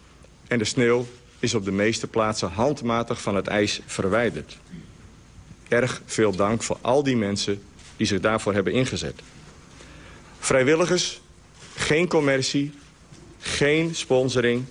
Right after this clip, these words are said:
dat blijkt nog steeds te kunnen werken. Met elkaar zetten we de schouders eronder.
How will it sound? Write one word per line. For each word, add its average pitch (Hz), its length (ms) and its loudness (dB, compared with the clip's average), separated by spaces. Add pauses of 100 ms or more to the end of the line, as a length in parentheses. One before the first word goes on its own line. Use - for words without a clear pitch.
(260)
dat 98 180 -2
blijkt 120 480 0
nog 107 180 -4
steeds 131 300 0
te - 120 -6
kunnen 107 280 0
werken. 131 400 0 (580)
Met 113 260 0
elkaar 110 540 0 (540)
zetten 117 280 0
we 104 80 -2
de 104 60 0
schouders 147 400 0
eronder. 78 400 -6